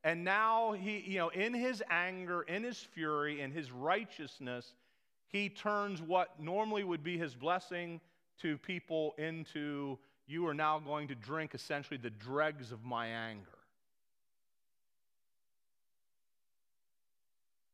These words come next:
And there's probably not a lot of wine drinkers in here, but I know there's some coffee drinkers in here. What's it like? You know, I, some of you just love coffee. I know some of you do.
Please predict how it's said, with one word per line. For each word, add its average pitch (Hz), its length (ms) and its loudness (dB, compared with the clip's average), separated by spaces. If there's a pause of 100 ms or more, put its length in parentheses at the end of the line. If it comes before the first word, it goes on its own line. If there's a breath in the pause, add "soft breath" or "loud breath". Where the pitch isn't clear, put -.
(160)
And 127 80 -10
there's 120 120 -8
probably 139 220 2
not 131 160 0
a 117 40 -2
lot 120 200 4
of 107 80 0
wine 131 400 -2
drinkers 104 420 -10
in 107 100 -8
here, 110 140 -8
but 110 100 -4
I 120 40 -4
know 170 140 -4
there's 196 160 -4
some - 120 -14
coffee - 460 -2
drinkers - 400 -20
in - 80 -20 (100)
here. - 140 -20 (800)
What's 226 160 -4
it 202 80 -2
like? 196 300 4
You 180 120 0
know, 147 80 6
I, 151 220 2
some 277 200 4
of 151 100 2
you 147 100 -4
just 127 200 -4
love 131 280 2
coffee. 101 380 0 (1700)
I 143 140 0
know 131 220 0
some 127 200 -2
of 95 140 -6
you 95 80 -10
do. 87 220 -12